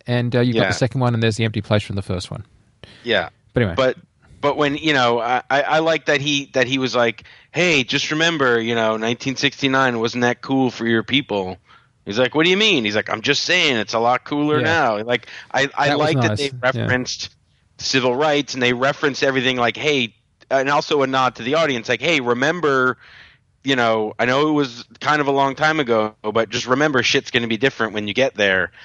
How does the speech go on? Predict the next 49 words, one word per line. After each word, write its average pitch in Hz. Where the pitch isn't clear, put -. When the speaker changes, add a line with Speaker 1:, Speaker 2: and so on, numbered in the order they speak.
Speaker 2:
It 123
was, 120
it 113
was 107
well 120
written 113
and 104
well 104
delivered, 107
I 98
thought, 98
to 110
set 107
up 98
the 107
audience. 101
And 143
I 160
like 208
the 165
jump. 165
I 113
like 131
that 156
he 127
jumped. 143
You 113
had, 117
the, 120
like 117
I 117
said 110
before, 113
you 101
had 104
the 101
interaction 127
with 117
the 107
aliens, 139
uh, 107
to 120
sort 120
of 110
tie 123
you 117
to 120
the 107
present 127